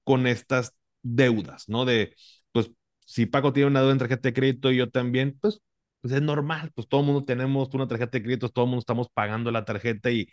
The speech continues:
pero no está bien, ¿no? O sea, no, no, no, no quiere decir que con eso esté correcto. Entonces, una persona que tiene una o más deudas, ya sea tarjeta de crédito, préstamo y demás, digo, sin tener un caso específico, pero ¿hay alguna manera de,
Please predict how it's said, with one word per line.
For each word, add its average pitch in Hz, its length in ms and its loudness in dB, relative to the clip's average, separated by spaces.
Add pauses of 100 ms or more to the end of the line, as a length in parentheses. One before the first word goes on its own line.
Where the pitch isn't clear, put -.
(280)
pero 104 200 2
no 120 100 4
está 131 260 2
bien, 139 240 4
¿no? 110 100 0
O - 20 -2
sea, 110 120 0
no, 110 160 0
no, 107 200 -2
no, 107 180 -2
no 110 200 0
quiere 127 160 0
decir 120 100 -2
que 107 120 -8
con 107 160 -2
eso 113 140 -2
esté 107 160 -4
correcto. 123 340 0
Entonces, 131 440 2 (680)
una 180 240 6
persona 165 320 4
que 147 100 0
tiene 143 520 2
una 147 500 2
o 117 140 0
más 123 260 2
deudas, 123 320 2
ya 104 80 -6
sea 110 100 -6
tarjeta 101 380 -6
de 95 100 -6
crédito, 104 440 -4
préstamo 107 680 -2 (400)
y 120 120 0
demás, 101 500 -4
digo, 104 460 -2 (180)
sin 107 360 -2
tener 117 200 0
un 131 100 2
caso 127 200 -2
específico, 120 580 -4
pero 113 320 0 (300)
¿hay 151 200 2
alguna 165 360 4
manera 139 380 -2
de, 131 180 -2